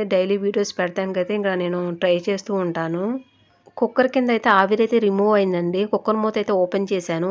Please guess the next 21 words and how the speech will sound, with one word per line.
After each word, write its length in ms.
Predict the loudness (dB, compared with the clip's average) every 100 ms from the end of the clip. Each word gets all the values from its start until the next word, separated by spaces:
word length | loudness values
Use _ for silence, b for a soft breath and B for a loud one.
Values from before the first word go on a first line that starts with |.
| 0
ఓపెన్ 320 | 0 0 -2
చేసి 260 | -4 -4 -4
కుక్కర్ 420 | -2 -2 2 0 2
నేనైతే 320 | 0 -2 -4
పప్పు 300 | -4 -6 0
గుత్తితో 320 | -2 0 0
అయితే 200 | 0 -2
పప్పు 280 | -4 -4 0
అయితే 140 | 0 2
మెదుపుకున్నాను. 800 | -2 -2 -6 -4 -2 -2 -2 -4 -6 B B B -6
పప్పు 260 | -4 0
అయితే 140 | 0 0
కొంచెం 280 | -4 -2 -2
గట్టిగా 400 | -2 -2 -2 0
ఉందండి. 480 | 0 -2 -2 0 0
అందులోకైతే 600 | 0 0 -2 -2 -4 -2
నేను 220 | -2 -2 -4
కాచి 380 | -2 0 0 0
చల్లార్చిన 560 | -2 0 -2 -2 -4 -2
నీళ్ళైతే 520 | 0 0 0 0 0 -2 -2
పోస్తున్నాను. 720 | -2 -4 -2 -4 -2 -2 -2